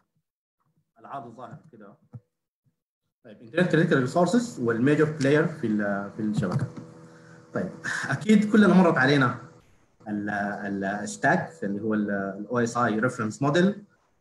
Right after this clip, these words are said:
وال تي سي بي آي بي، آه، موديل. آه، اكيد اي واحد قرا حاجه لها علاقه بال-، بالمع-، تقنيه المعلومات مرت عليه، آه، الستاك دي والمقارنه بيناتهم الاثنين.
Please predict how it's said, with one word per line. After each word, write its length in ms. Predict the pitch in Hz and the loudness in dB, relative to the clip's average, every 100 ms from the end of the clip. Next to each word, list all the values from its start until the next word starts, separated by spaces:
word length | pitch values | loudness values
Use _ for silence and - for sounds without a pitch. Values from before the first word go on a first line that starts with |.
| _ - | _ -4
وال 300 | 107 104 104 | 0 0 0
تي 100 | 131 | -2
سي 160 | 120 | -2
بي 160 | 117 131 | -2 0
آي 180 | 110 107 | 0 -2
بي، 360 | 117 113 107 _ _ - | -2 -4 -6 _ _ -14
آه، 640 | 101 98 98 98 98 101 - | -10 -8 -6 -6 -6 -6 -8
موديل. 340 | 123 143 160 160 _ _ _ - | -4 -2 -2 -8 _ _ _ -14
آه، 280 | 101 101 101 | -10 -8 -8
اكيد 220 | - 127 | -6 -4
اي 100 | 127 | -2
واحد 380 | 120 - 101 117 | -2 -4 -6 -2
قرا 140 | 107 | -2
حاجه 300 | - 117 110 | 0 -2 0
لها 160 | 110 110 | -2 -2
علاقه 340 | 113 113 110 | -2 -4 -6
بال-، 540 | 101 98 95 95 95 95 _ | -10 -10 -10 -10 -10 -12 _
بالمع-، 400 | 101 101 101 92 | -12 -12 -10 -12
تقنيه 300 | - - _ _ _ | -16 -20 _ _ _
المعلومات 460 | _ _ 117 127 - - _ _ - | _ _ -8 -6 -8 -20 _ _ -6
مرت 260 | 113 107 98 | -4 -2 -2
عليه، 400 | 104 117 135 - - - | 0 0 0 -4 -16 -14
آه، 380 | 104 98 95 98 | -10 -8 -10 -10
الستاك 340 | 101 - - _ | -12 -14 -20 _
دي 120 | 143 | 0
والمقارنه 720 | 170 120 120 139 131 131 110 - _ _ _ | 2 2 0 2 2 2 -2 -6 _ _ _
بيناتهم 400 | 101 107 107 107 | -4 -2 -2 -4
الاثنين. 440 | 98 95 120 165 | -6 -4 -2 -2